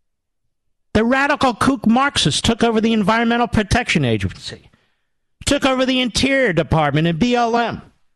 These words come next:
took over the Energy Department, took over the Oval Office,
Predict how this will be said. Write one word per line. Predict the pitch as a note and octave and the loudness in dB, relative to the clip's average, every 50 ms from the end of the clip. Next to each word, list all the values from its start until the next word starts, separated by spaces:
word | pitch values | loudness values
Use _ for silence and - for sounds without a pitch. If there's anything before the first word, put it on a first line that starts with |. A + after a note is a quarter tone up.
| _ _ _ _ _ _ _ _ _ _ _ _ _ _ | _ _ _ _ _ _ _ _ _ _ _ _ _ _
took | - - C#4+ - D4 | -2 -2 0 2 2
over | C#4+ C#4+ C4+ C#4+ | 0 2 2 0
the | C#4 C#4 C4+ | 0 2 0
Energy | C#4 C#4+ C#4+ B3+ F#3 - F#3 E3+ | 0 0 0 -2 0 0 -2 0
Department, | - C#3 - C#3+ C#3 A2+ G2 - - - - - - _ _ _ _ _ _ _ _ _ - | 0 0 0 0 0 0 -2 -4 -8 -12 -12 -18 -20 _ _ _ _ _ _ _ _ _ -4
took | - D4+ D4 F3+ | -2 -2 0 2
over | F#3 F3+ F3+ F#3 A3+ | 2 2 2 2 2
the | A#3 A#3+ B3 | 2 2 2
Oval | C4 C4+ C4+ D4 D4 D4+ | 2 2 2 2 2 2
Office, | E4 E4 E4 - - - B2 - - - - - | 2 2 0 -2 -4 -6 -8 -8 -8 -14 -16 -20